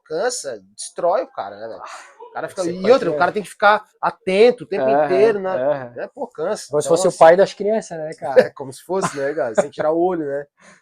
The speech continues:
Speaker 1: Então,
Speaker 2: De
Speaker 1: é uma
Speaker 2: criança
Speaker 1: parada que,
Speaker 2: pequena em
Speaker 1: de criança
Speaker 2: festinha.
Speaker 1: pequena, exato, é.
Speaker 2: Aham.
Speaker 1: Então é isso. Então tem, o cara tem que ficar ligado. Aí dentro disso, beleza, tem o juiz, tem o head, tem o
Speaker 2: Certo.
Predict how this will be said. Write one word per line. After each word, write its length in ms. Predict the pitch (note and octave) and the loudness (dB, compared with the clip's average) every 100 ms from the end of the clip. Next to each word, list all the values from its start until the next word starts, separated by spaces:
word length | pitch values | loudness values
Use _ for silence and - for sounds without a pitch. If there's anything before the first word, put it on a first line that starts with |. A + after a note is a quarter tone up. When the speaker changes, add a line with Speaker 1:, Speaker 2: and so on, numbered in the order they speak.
| _ _ _ B2+ | _ _ _ -20
Speaker 1:
Então, 380 | - D3+ E3 | -10 -6 -4
Speaker 2:
De 60 | E3+ | -4
Speaker 1:
é 40 | |
uma 40 | E3+ | 2
Speaker 2:
criança 240 | F3 F#3 | 6 8
Speaker 1:
parada 120 | G#3 | 6
que, 80 | A3 | 2
Speaker 2:
pequena 260 | G#3 A3 A3+ | 2 2 4
em 60 | |
Speaker 1:
de 60 | A3 | 2
criança 220 | A3 G#3 | 2 2
Speaker 2:
festinha. 260 | G3 A#3+ G3 | 0 2 0
Speaker 1:
pequena, 420 | C4 B3+ B3 E3 | 6 8 8 4
exato, 460 | B2+ B2 D#3+ D3 D3+ | -6 -6 -6 -6 -6
é. 140 | C#3+ D3 | -4 -4
Speaker 2:
Aham. 300 | D3+ D#3 E3+ _ _ _ - | -2 -4 -4 _ _ _ -16
Speaker 1:
Então 200 | C3 F#3+ | 0 4
é 60 | |
isso. 420 | B3+ G#3 - - _ | 4 2 -4 -12 _
Então 120 | D#3 | -10
tem, 100 | - | -8
o 40 | A3 | -2
cara 140 | F#3+ | -2
tem 80 | G3+ | -2
que 40 | |
ficar 120 | - G3+ | -6 -6
ligado. 340 | A3+ F#3 B2 - _ _ _ _ _ F#3+ | 2 2 2 -4 _ _ _ _ _ 4
Aí 240 | G#3 C#4 | 6 6
dentro 400 | G3+ A3+ D4 A3 | 6 6 4 -2
disso, 400 | D#3 A#3+ C4+ D#3+ | -2 2 2 0
beleza, 320 | G3 G#3 D3 | 2 2 0
tem 120 | - G3 | 0 0
o 40 | |
juiz, 400 | G3 G#3 B3+ A#3 | 0 0 0 0
tem 140 | G#3+ | 2
o 60 | G#3 | 4
head, 400 | F#3+ G#3+ A3 F#3+ | 6 6 4 -2
tem 160 | G#3 A#3 | -4 -4
o 40 | |
Speaker 2:
Certo. 160 | - | -2